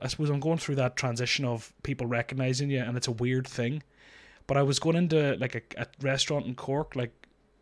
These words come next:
a week ago, and I opened the door, and the guy who I'd opened the door for, walking out, you know when someone walks past you, they go, "Thanks, mate," and they'll put their head down and walk?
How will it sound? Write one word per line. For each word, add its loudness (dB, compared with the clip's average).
a -2
week -2
ago, 0
and 2
I 4
opened 0
the 0
door, 2
and -2
the 2
guy 4
who 0
I'd 0
opened -4
the -8
door -2
for, -2
walking 0
out, 2
you -2
know 6
when 6
someone 4
walks 4
past 2
you, -2
they 0
go, 0
"Thanks, -4
mate," 0
and -4
they'll -2
put -4
their 0
head 0
down 0
and 0
walk? 4